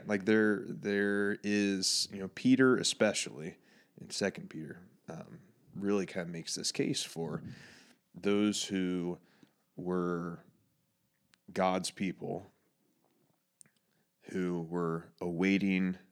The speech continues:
the day of resurrection. Jesus went down and preached the good news to them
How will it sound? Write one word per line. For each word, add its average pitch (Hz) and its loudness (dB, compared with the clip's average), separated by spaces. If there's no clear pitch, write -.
the 85 -8
day 87 0
of 82 -2
resurrection. 85 -2
Jesus 87 -2
went 87 -4
down 82 -6
and 80 -10
preached - -6
the 82 -10
good 78 -6
news 78 -8
to 131 8
them 82 -4